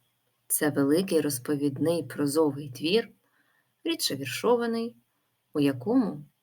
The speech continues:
широко змальовано життя одного або декількох героїв упродовж тривалого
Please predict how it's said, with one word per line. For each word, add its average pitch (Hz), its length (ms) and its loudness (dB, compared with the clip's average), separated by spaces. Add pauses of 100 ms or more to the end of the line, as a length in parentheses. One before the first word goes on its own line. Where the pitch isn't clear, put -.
широко 254 560 2
змальовано 226 600 2
життя 185 420 -2
одного 175 680 0 (460)
або 143 220 4
декількох 170 580 0
героїв 160 600 0
упродовж 147 500 0
тривалого 156 840 0